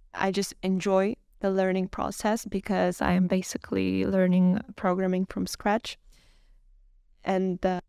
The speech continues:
yeah, I just always really liked the analytical and, uh, logical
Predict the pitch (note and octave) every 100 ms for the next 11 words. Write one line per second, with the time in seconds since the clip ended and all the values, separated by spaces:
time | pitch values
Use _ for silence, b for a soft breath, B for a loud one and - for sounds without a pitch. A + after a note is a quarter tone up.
0 | - A#3 A3+ G3+ G3 G3 G#3 G3 - _
1 | _ _ _ - G#3 G#3+ G3 - - -
2 | G3 G3+ G3 F#3+ F#3 F3+ F3+ - - -
3 | _ _ _ _ - - F#3+ F#3 - G3
4 | F#3 F3+ F3+ F3+ - - F3+ F3+ F3+ G3
5 | - _ _ - G3 F3 F#3+ - F#3+ F#3+
6 | - F#3 F#3 F3+ - - F3+ F3+ F#3